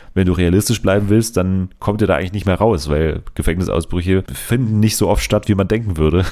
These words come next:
<laughs> Und deswegen, ähm, ja, ist es halt, äh, ein weirder Move gewesen und man war auch dementsprechend überrascht, dass die das so schnell machen.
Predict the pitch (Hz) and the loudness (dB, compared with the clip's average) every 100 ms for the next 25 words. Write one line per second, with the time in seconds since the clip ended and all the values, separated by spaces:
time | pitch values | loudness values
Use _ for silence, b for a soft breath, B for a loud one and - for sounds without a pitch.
0 | - - - - - - - 90 85 107 | -2 -4 -4 -18 -14 -10 -2 -2 0 -2
1 | 98 95 98 B B - - 95 90 98 | -2 -2 -4 B B -10 -2 0 2 0
2 | 95 92 98 98 95 90 - - - 65 | 0 -2 -4 -2 -2 -2 -8 -16 -6 -4
3 | 73 65 - 95 87 123 110 92 170 - | -2 -6 -8 -2 2 4 4 0 -2 -2
4 | 80 90 95 110 - - 85 92 82 85 | 0 2 2 0 -2 -4 -2 0 2 0
5 | 95 95 90 - 87 85 82 98 113 - | 2 0 0 0 0 0 0 0 -2 -2
6 | 87 82 80 - 82 104 101 87 76 98 | -2 -2 -2 -2 0 0 0 0 0 0
7 | - 92 131 | 0 0 0